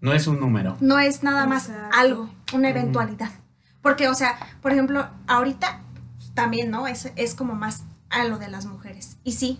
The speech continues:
Speaker 2: porque se nota más y más, eh, com-, o sea, como con más frecuencia, ¿no? Con más,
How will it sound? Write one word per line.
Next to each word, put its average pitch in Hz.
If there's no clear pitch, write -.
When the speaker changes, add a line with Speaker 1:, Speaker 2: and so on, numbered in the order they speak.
Speaker 2:
porque 233
se 226
nota 226
más 226
y 240
más, 220
eh, -
com-, 233
o 240
sea, 240
como 247
con 254
más 254
frecuencia, 254
¿no? 240
Con 247
más, 226